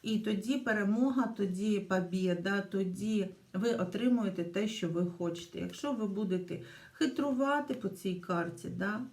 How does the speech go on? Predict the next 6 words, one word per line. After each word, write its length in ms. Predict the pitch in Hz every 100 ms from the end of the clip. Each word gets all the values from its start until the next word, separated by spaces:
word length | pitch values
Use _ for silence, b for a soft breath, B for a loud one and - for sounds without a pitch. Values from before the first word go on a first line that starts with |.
| -
ну, 300 | - 202 190
хитрощі 640 | 180 247 247 208 214 - 190
не 160 | 208
призведуть 760 | 220 - 180 180 180 175 175 160
до 220 | 170 165
перемоги, 760 | 160 170 170 190 240 302 277